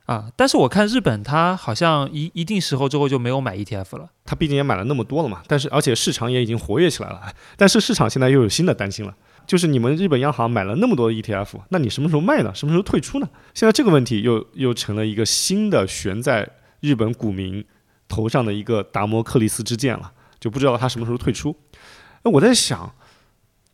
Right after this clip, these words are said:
Speaker 2: 他是不是非得必须要退出呢？那如果这个公司或者说这个股票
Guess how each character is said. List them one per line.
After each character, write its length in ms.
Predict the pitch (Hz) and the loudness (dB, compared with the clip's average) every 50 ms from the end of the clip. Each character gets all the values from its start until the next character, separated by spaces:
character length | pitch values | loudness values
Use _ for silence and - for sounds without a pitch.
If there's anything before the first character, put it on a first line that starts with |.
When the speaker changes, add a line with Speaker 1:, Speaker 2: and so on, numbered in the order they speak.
| _ _ _ | _ _ _
Speaker 2:
他 240 | - - - 226 226 | -10 -2 0 2 2
是 160 | 226 - - | 2 0 -2
不 80 | 220 202 | -2 0
是 140 | - 226 | 0 0
非 280 | 190 - - - 277 294 | -2 -2 0 2 2 4
得 120 | 254 143 | 4 4
必 200 | - - - 180 | 2 2 0 -2
须 200 | 143 - - - | 0 0 -2 0
要 120 | 247 254 170 | 0 0 0
退 160 | - - 107 | 0 -2 -2
出 200 | - - - 101 | -4 -4 -8 -10
呢？ 100 | 92 92 - _ _ _ _ _ _ - | -10 -12 -14 _ _ _ _ _ _ -4
那 80 | 220 | -2
如 120 | 175 175 226 | -2 0 2
果 140 | 262 151 | 4 2
这 80 | - 226 | 4 4
个 180 | 208 165 147 127 | 4 2 2 2
公 400 | - - _ _ - 180 190 202 | 0 -6 _ _ -2 0 2 2
司 280 | 190 - - 196 202 | 0 -2 -2 -4 -2
或 120 | 196 196 165 | 0 0 0
者 60 | 143 | 2
说 140 | 165 180 170 | 2 2 0
这 100 | 208 170 | 0 0
个 220 | 147 123 110 107 | 2 2 2 0
股 200 | - - - 107 | -2 -6 -8 -8
票 440 | 95 - - 175 135 - - - | -4 -2 0 0 0 -2 -4 -10